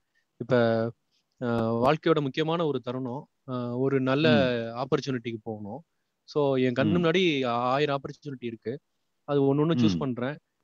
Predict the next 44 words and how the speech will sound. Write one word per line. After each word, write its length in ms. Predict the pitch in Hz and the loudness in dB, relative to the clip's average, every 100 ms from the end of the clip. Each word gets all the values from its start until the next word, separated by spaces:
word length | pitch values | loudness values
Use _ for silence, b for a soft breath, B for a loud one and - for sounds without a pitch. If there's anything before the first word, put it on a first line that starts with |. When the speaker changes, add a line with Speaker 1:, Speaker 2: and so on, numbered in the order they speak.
| _ _ | _ _
Speaker 1:
அ, 40 | 139 | -4
சூஸ் 400 | 135 131 175 - | -4 -2 -2 2
பண்ணிட்டே 140 | - | 2
Speaker 2:
ம். 40 | 170 | 2
Speaker 1:
இருக்கேன். 360 | 151 135 165 | -2 -2 -4
இப்ப 320 | 147 - 156 | -4 0 4
ஒரு, 420 | 147 147 143 139 143 | 4 4 2 2 -2
இப்ப 220 | 135 156 | -4 -2
மொத 200 | 151 165 | -2 -2
இருக்கிறத 380 | 175 196 196 180 | -2 -2 -2 -2
இப்ப 160 | 143 | -2
better 160 | 143 151 | 0 0
ஆயிட்டுங்க. 380 | 131 117 104 135 | 0 -4 -12 -10
ஒரு 140 | 127 | -8
நல்ல 220 | 117 117 | -4 -4
இடத்துல 180 | 120 120 | -4 -6
இருக்கு. 180 | 117 107 | -10 -12
இப்ப 220 | 107 117 | -14 -10
நான் 120 | 110 | -8
actually 220 | 110 139 127 | -8 -8 -4
nearby 300 | 131 131 131 165 | -2 -2 -4 -6
தூத்துக்குடியில 400 | 165 170 139 113 | -8 -10 -6 -6
இருக்கேன் 240 | 104 - _ | -6 -14 _
நானு. 200 | _ _ _ _ _ _ - | _ _ _ _ _ _ -10
அங்க 220 | 120 120 | -4 2
இருந்து 340 | 127 123 123 | 4 4 4
Speaker 2:
ம், 40 | 113 | -2
Speaker 1:
ஒர்க் 80 | |
Speaker 2:
ம். 40 | 82 | -6
Speaker 1:
பண்ணிட்டு 280 | 131 117 104 | -6 -6 -8
இருக்கேன். 280 | 104 120 170 _ _ _ _ - | -14 -14 -16 _ _ _ _ -8
ஆ, 300 | 131 123 123 | -4 -4 -4
so 380 | 110 143 135 127 | 0 2 2 -2
Speaker 2:
ம். 40 | 120 | -2
Speaker 1:
சேலரி 260 | 143 143 139 | -2 0 -2
வந்து 360 | 131 165 151 127 | -4 -4 -6 -6
கண்டிப்பா 340 | 120 117 123 | -8 -8 -8
revise 400 | 113 120 120 117 | -8 -6 -8 -6
ஆயிடுச்சு. 300 | 110 107 - | -10 -10 -12
நல்ல 360 | 135 113 110 104 | -8 -6 -6 -8
ஒரு 360 | 104 101 101 101 | -10 -12 -14 -12
இதுல 200 | 113 113 | -6 -6
இருக்கேன், 260 | 107 - | -6 -14
நான் 120 | 101 | -16